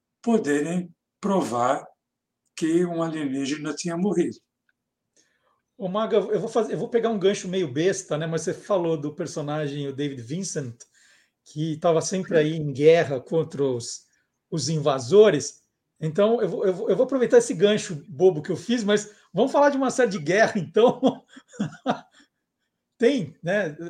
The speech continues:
Speaker 2: Também nessa pegada, assim, anos sessenta, é, preto e branco, mas era colorida. Qual que tem?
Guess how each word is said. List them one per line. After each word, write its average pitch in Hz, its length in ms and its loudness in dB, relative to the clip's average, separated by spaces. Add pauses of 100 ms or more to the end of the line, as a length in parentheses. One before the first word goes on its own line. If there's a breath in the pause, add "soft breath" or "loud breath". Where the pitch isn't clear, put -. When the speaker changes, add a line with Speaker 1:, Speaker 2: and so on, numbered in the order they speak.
(120)
Speaker 2:
Também 233 300 0
nessa 247 200 -2
pegada, 185 600 -2
assim, 143 340 -8
anos 160 160 -8
sessenta, 214 880 -4 (500 soft breath)
é, 202 160 -6
preto 202 280 -2
e 233 40 -6
branco, 247 680 -2
mas 170 160 -4
era 185 140 0
colorida. 226 640 -2
Qual 233 180 2
que - 120 -12
tem? 151 260 -6